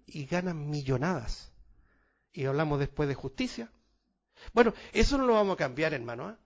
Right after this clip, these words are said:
Eso lo digo para que podamos analizar y ver cómo el hombre vive, degusta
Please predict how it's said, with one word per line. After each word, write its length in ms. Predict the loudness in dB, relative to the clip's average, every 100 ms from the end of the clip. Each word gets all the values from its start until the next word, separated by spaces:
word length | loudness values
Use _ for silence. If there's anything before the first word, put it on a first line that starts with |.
| _ -14 -8
Eso 340 | -2 0 0
lo 160 | 0 0
digo 420 | 2 0 0 -2
para 220 | -2 -2 -2
que 140 | -4
podamos 400 | -2 0 2 0
analizar 600 | 0 -2 -4 0 0 0 -4
y 100 | -2
ver 280 | -2 0
cómo 260 | 2 4 6
el 100 | 6
hombre 460 | 4 4 2 0 -6 -20 -20 -20
vive, 640 | -2 6 8 8 4 0 -4 _ _ _ _ _ _ _ _ -6
degusta 800 | 2 4 6 2 2 2 0